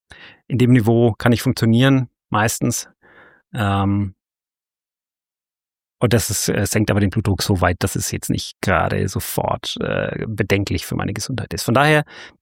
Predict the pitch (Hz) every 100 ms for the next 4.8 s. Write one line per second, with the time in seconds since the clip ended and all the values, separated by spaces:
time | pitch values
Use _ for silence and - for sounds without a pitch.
0 | - 139 131 - 120 - 117 110 110 104
1 | 98 - 98 113 123 113 104 - 104 -
2 | - 98 95 98 104 95 92 98 - 95
3 | 92 - 104 101 101 92 110 92 98 95
4 | 95 95 104 98 - 107 98